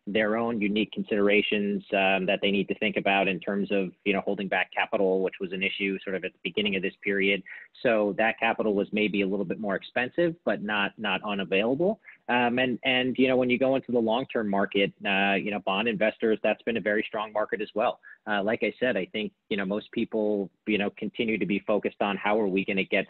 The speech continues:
through, um, you know, the next few years. Do you have the liquidity to do that? Do you have the support from an owner potentially, uh, if you don't have direct liquidity? So focused on, you know, if we can get through this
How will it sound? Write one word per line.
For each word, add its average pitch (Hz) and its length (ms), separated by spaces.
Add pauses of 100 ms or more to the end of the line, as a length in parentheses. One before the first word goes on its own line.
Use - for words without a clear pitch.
through, 107 520 (340)
um, 98 320
you 113 100
know, 104 80
the 98 80
next 98 280
few 98 100
years. 101 400
Do 101 80
you 101 120
have 98 260
the 95 80
liquidity 104 560
to 98 80
do 101 240
that? 98 320
Do 98 80
you 98 100
have 98 180
the 92 160
support - 440
from 92 160
an 92 80
owner 113 260
potentially, 101 800 (240)
uh, 98 180
if 95 160
you 98 100
don't 110 240
have 104 220
direct 104 320
liquidity? 101 720
So 95 260
focused 110 440
on, 101 340 (220)
you 175 80
know, 143 60
if - 100
we 123 80
can 113 180
get 117 260
through 113 200
this 101 180